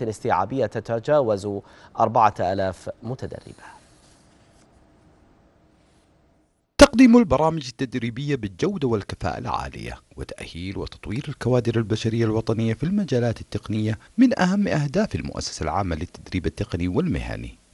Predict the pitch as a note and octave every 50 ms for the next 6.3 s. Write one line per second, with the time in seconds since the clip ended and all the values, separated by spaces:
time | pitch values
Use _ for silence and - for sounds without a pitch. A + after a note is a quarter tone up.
0 | _ - D4 C4 G3+ - - - - - - F2+ D#2 D#2 - - - - - B2
1 | A#2 A2+ - - - F3+ G3+ F3+ D#3 D3 C3 - D3 C#3 C3 B2 A2+ A#2 - -
2 | G#2+ G#2+ A2 A2 - - G2+ F#2 - - G3+ - F#3 F3 E3+ E3+ - E3 D#3+ -
3 | - A#2+ - - A#2+ - - - - - - C#3 F3 E3+ E3 D3 A#2 A2 A#2+ C3+
4 | D3 C3+ F2+ D2 D2 C2 - - - - - - D2+ C#2 - - - C2+ C2 C2
5 | C2 C2 - - A#1 A1 - - - A2 - - E3+ E3 E3 F3 F3 - E3 D3+
6 | - - A#2+ A2+ A2+ -